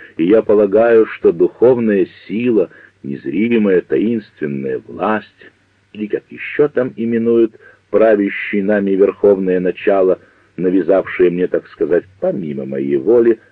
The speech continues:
упомянутую привычку, навряд ли руководствовалась при этом худшими намерениями, нежели тот приветливый господин, к которому я попал во служение,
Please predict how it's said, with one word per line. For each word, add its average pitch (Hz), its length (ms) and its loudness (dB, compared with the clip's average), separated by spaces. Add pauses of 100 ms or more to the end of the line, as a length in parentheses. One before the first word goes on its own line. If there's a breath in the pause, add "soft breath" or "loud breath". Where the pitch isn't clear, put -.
(100)
упомянутую 107 840 0
привычку, 95 800 -4 (540)
навряд 98 480 -2
ли 78 100 -2
руководствовалась 78 800 -2 (100)
при 80 140 0
этом 82 260 -2
худшими 90 600 -4
намерениями, 127 960 -4 (360 loud breath)
нежели 123 380 2
тот 123 280 2
приветливый 120 680 2
господин, 120 720 -4 (280 soft breath)
к - 40 -16
которому 80 440 0
я 80 160 2
попал 80 440 0
во 78 120 -2
служение, 147 680 -2